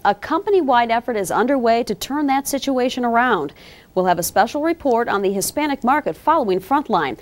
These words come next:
It's full of information that all sales consultants can use on a day-to-day basis. You'll also be getting some print materials later this fall. So keep your eyes open for Education and Training's booklet called Earning Your Share of America's Fastest Growing Market, the Hispanic Community.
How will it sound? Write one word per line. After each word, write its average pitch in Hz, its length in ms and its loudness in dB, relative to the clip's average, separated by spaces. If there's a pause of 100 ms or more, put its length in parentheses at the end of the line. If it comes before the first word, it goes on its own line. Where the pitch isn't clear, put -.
(220)
It's 254 200 -2
full 370 260 2
of 262 80 0
information 175 600 0
that 160 140 -2
all 220 220 4
sales 240 340 -2
consultants 233 560 -2
can 185 220 -2
use 269 320 0
on 170 140 -2
a 165 80 -2
day-to-day 202 580 2
basis. 165 580 -2 (320)
You'll 269 200 2
also 339 260 2
be 311 120 -2
getting 240 260 -2
some 226 240 -4
print 359 200 0
materials 156 540 -2
later 202 220 2
this 202 180 -2
fall. 302 480 2 (240)
So 165 220 -8
keep 202 260 -8
your 226 140 -2
eyes 240 200 2
open 220 380 0
for 160 400 -4
Education 285 560 0
and 226 140 0
Training's 226 400 0
booklet 190 500 2
called 180 560 4
Earning 320 380 2
Your 233 260 -2
Share 214 460 0
of 170 80 -2
America's 240 640 -2
Fastest 294 600 -2
Growing 254 320 0
Market, 180 460 0
the 160 80 -8
Hispanic 196 640 -2
Community. 156 640 -2